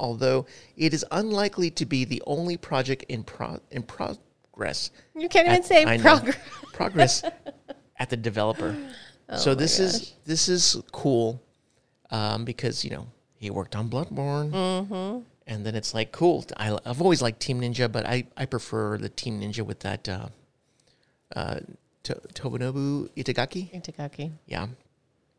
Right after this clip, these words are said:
Speaker 1: So, uh, I'm excited to see. It, it should be good. You know, I wouldn't mind another Ninja Gaiden. That'd be great.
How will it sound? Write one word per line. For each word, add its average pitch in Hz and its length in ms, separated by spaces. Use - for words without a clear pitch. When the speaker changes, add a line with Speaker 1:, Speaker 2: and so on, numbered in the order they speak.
Speaker 1:
So, 143 380
uh, 151 180
I'm 156 60
excited 214 340
to 247 60
see. 196 440
It, - 160
it - 100
should 196 200
be 190 100
good. 170 280
You 147 100
know, 156 100
I 147 80
wouldn't 165 260
mind 151 220
another 139 380
Ninja 135 360
Gaiden. 135 400
That'd 131 160
be - 80
great. - 420